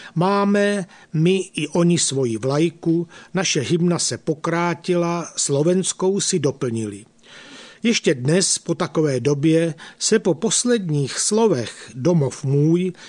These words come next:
mnohým okamžitě vybaví návaznost nad Tatrou sa blízká. Inu zvyk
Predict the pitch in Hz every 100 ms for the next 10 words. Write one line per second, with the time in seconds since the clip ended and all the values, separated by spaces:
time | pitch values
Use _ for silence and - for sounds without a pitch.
0 | - 160 214 233 226 156 202 - 214 202
1 | 196 175 143 147 180 196 151 131 139 170
2 | 180 175 139 170 175 - - - - 143
3 | 208 214 - 208 190 180 165 - 156 120
4 | 123 107 - - 107 98 - _ _ _
5 | _ 233 160 113 123 165 165 -